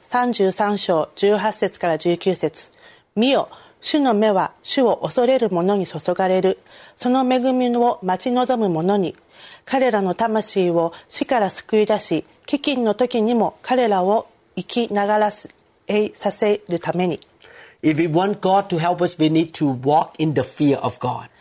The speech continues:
Speaker 1: 私たちが神様と共に歩-、歩むためには、神様を恐れる必要があります。
Speaker 2: To fear God means to make God happy, to please him.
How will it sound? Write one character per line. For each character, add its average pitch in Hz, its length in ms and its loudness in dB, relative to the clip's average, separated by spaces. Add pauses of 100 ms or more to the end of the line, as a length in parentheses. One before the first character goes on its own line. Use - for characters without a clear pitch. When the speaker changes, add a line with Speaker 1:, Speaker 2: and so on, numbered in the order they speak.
(340)
Speaker 1:
私 254 260 0
た 247 100 0
ち 214 140 0
が 202 80 2
神 240 240 -2
様 202 220 0
と - 100 -10
共 196 240 0
に 208 140 4
歩-、 196 320 0
歩 214 160 0
む 202 80 0
た 196 100 -2
め 185 140 0
に 180 80 -2
は、 165 100 -4
神 262 240 -2
様 190 280 0
を 196 160 2
恐 240 240 0
れ 311 120 0
る 277 80 -2
必 - 220 -6
要 175 100 0
が 254 160 -2
あ - 20 -10
り 156 100 -12
ま 131 120 -16
す。 - 240 -16 (220)
Speaker 2:
To 156 80 2
fear 180 300 0
God 185 260 2
means 170 160 0
to 170 120 0
make 185 340 0
God 185 180 2
happy, 175 540 0
to - 100 -8
please 214 480 0
him. 101 240 0